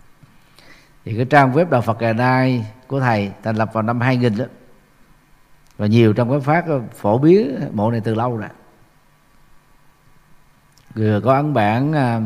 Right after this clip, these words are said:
internet, vừa có ấn bản sách nói. Thì thầy xin nêu ra các tác phẩm của Đại sư Thiện Hoa, bao gồm Phật học phổ thông mười hai quyển, Bản đồ tu Phật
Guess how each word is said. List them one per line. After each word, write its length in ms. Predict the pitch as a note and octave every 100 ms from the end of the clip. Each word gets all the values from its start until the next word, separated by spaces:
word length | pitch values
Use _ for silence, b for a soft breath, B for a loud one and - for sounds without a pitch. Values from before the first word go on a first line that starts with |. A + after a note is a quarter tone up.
| G#2+ -
internet, 460 | B2+ A#2 A#2 D3 F#3 - b b b b b -
vừa 180 | A2 G2+
có 120 | B2+
ấn 140 | C#3+
bản 160 | A2 A2+
sách 200 | - D3
nói. 220 | D3 D#3+ - - - _ _ _ _ - - _ _ _ b b b b b b b b b
Thì 80 | A#2+
thầy 180 | B2+ A#2+
xin 220 | D#3 D3+
nêu 240 | D#3+ D#3+
ra 500 | D3 D3 D3 C#3+ C#3+ C3+ A2 - - - - _ _ - _
các 180 | - E3+
tác 120 | F#3
phẩm 400 | - G#2+ C#3 F#3+ F3
của 120 | C#3
Đại 100 | B2+
sư 120 | C3+
Thiện 160 | A2+ A2+
Hoa, 380 | C3+ C3+ B2 B2+ - - C#3
bao 120 | C3
gồm 320 | B2 A2+ G#2+
Phật 160 | A2 A2
học 120 | A#2
phổ 120 | C#3
thông 300 | C#3 C#3 B2+
mười 120 | A#2
hai 180 | G#2 B2+
quyển, 360 | G#2+ G#2 A#2 G3 - - _ _ _ _ _ - - _
Bản 300 | A#2 G#2 C#3
đồ 220 | D#3 A2 A2
tu 240 | C#3 C3
Phật 240 | - A2